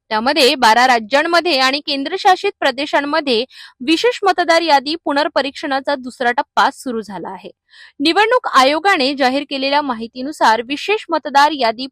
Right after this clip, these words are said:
पुनर्परीक्षण या प्रक्रियेचा दुसरा टप्पा बारा राज्यांमध्ये आणि केंद्रशासित प्रदेशांमध्ये अठ्ठावीस ऑक्टोबरपासून सुरू होणार आहे.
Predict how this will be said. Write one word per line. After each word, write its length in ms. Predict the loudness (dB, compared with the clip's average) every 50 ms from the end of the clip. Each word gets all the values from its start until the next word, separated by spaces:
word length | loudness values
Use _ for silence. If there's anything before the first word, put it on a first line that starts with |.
| _ -8
पुनर्परीक्षण 920 | -6 -4 -2 -2 -4 -4 _ -4 -4 -4 -4 -6 -6 -2 0 0 0 -2 -6 _ -20 -20 -20 -8 -2
या 80 | 0 0 2 4
प्रक्रियेचा 560 | 2 2 2 2 2 2 2 2 2 0 -2 0
दुसरा 320 | -2 -4 -2 0 0 0
टप्पा 480 | 0 0 -4 -6 -4 _ 2 2 4 4 4
बारा 300 | 4 4 4 4 4 4
राज्यांमध्ये 760 | 2 2 0 0 0 0 0 0 0 -2 -2 -2 -4 -4 -4
आणि 180 | -4 -4 -4 -6
केंद्रशासित 680 | -6 -6 -6 -6 -4 -4 -4 0 2 2 2 2 0 -6 -4 -2
प्रदेशांमध्ये 760 | -4 -4 -4 -4 -6 -4 -4 -4 -4 -2 -4 -2 -2 -2 -2
अठ्ठावीस 440 | -2 -4 -4 -2 -2 -2 -2 0 0
ऑक्टोबरपासून 720 | -2 -2 -2 -2 -2 0 0 0 0 -2 -2 -6 -10 -10
सुरू 260 | -10 -8 -8 -6 -6
होणार 240 | -6 -6 -6 -6 -6
आहे. 160 | -8 -10 -12